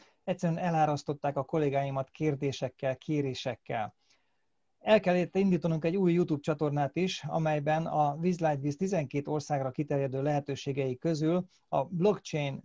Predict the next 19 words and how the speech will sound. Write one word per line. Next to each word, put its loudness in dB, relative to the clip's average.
nyújtotta -2
előnyöket 0
átbeszélő -4
videó 2
nézettsége -2
áll 2
az 0
első -2
helyen, 0
ezt -10
nézték -8
meg -6
a 4
legtöbben. -4
Összegyűjtöttük 0
a 4
leggyakrabban 0
feltett 0
kérdéseket, -2